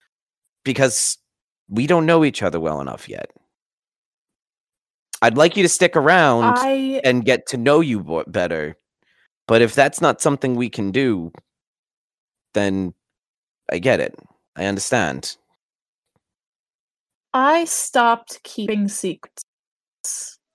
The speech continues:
Speaker 2: when I told you about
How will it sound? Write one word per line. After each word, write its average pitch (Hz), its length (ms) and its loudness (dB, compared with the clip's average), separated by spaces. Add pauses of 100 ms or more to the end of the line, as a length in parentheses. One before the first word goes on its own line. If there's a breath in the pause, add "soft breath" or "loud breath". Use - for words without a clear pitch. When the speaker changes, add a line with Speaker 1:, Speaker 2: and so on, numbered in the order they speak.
(100)
Speaker 2:
when 220 400 -4 (440)
I 208 460 0
told 214 480 0
you 175 400 -6 (880)
about 185 560 0